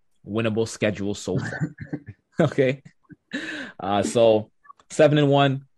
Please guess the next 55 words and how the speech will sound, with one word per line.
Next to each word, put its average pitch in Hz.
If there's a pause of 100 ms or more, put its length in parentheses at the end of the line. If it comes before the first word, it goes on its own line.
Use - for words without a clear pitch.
again, 120
though, 98
great 123
to 147
see 170
from 135
a 120
Toronto 147
team. 107 (400)
I'm 107
all 123
about 139
that. 107 (380)
But 110 (460)
at 113
this 127
moment 131
in -
time, 123
are 104
they 107
for 107
real? 156 (560)
We 104
cannot 127
say 113
they 110
are 107
for 101
real 104 (160)
yet. 92
We 104
will 101
know 104
once 120
they 101
face 104 (460)
a 101
legitimate 107
challenge, 143
and 101
that 98
legitimate 101
challenge, 101
as 98
you've 95
already 98
stated, 92
will 98
be 95
the 92
number 92
three 90
Queens 87
Gales. -